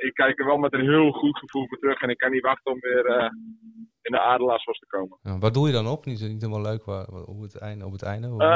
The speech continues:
Speaker 1: nou ja, goed. Eh, weet je, ik had nooit uitgesproken of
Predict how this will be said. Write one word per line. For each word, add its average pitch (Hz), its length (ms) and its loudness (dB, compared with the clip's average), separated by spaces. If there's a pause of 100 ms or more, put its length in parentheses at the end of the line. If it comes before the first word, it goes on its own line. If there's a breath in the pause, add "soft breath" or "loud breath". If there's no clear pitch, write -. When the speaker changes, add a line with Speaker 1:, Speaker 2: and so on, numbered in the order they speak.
Speaker 1:
nou 151 200 6
ja, 131 200 6
goed. 139 360 0
Eh, 131 400 4 (100)
weet 135 220 0
je, 139 100 -4
ik 139 140 -4
had 143 140 2
nooit 147 380 2
uitgesproken 135 600 0
of 117 80 -18